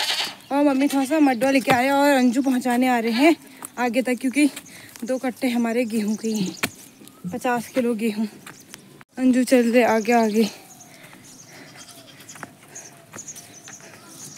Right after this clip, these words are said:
हमारे ताई जी लोग घास को सुबह सुबह आ गए हैं।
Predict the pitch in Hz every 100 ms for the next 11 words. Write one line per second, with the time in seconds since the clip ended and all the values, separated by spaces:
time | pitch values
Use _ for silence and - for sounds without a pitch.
0 | - - - - - - - - - -
1 | 247 254 269 262 233 240 269 226 202 220
2 | 254 262 247 247 233 240 247 226 208 233
3 | 202 294